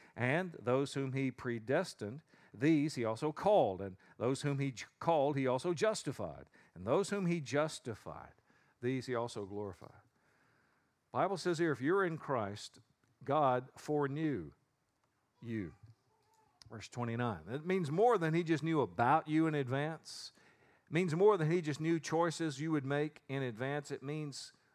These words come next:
a more intimate knowledge than that. We could almost translate it as, "He foreloved you. He knew everything about you, every choice you would ever make, every sin you would ever commit, and He loved you anyway."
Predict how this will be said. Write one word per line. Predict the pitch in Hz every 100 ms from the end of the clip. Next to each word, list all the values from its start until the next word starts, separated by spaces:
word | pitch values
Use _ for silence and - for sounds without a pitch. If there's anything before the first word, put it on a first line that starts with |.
| _
a | -
more | 143 135 139
intimate | 160 151 131 123 _
knowledge | 127 123 117 101 101
than | 110
that. | 110 107 - -
We | 139
could | 135
almost | 151 135 -
translate | 139 131 - 120
it | 113
as, | 110 107 - _ -
"He | 135
foreloved | 120 - 123 113 110 110 107
you. | 76 69 - _ _ _ _ _ -
He | 127
knew | 127 117
everything | 139 156 160 156
about | 117 90 85
you, | 90 87 - -
every | 127 147
choice | 139 147 151 -
you | 139
would | 127
ever | 135 139
make, | 110 107 -
every | 123 131
sin | - 143 139
you | 120
would | 117
ever | 123 139
commit, | 143 123 85 - _ _ _ _ _ _ _ _ _ _ _ _ _
and | 107
He | 98
loved | 98 92 95
you | 95
anyway." | 101 78